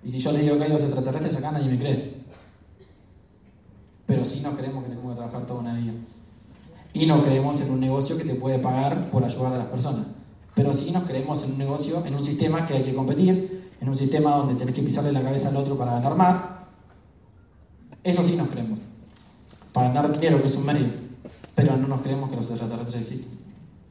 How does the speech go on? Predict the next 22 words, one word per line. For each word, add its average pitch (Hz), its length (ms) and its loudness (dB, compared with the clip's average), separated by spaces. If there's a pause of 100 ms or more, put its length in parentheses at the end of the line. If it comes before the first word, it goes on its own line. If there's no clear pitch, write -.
(440)
Yo - 80 -8
no 220 100 2
tengo 156 160 0
ni 123 200 0
idea 139 120 0
si - 140 -4
existen. 101 420 -8 (880)
Lo 127 80 -12
que 131 80 -8
les 127 100 -2
quiero 175 140 0
mostrar 139 520 0 (200)
es 135 80 -8
que 127 160 -8
cuando 131 520 2
algo 185 600 6
vaya 170 320 4
fuera 143 500 4 (400)
de 131 80 0
lo 123 120 2
considerado 131 720 4
normal 127 720 4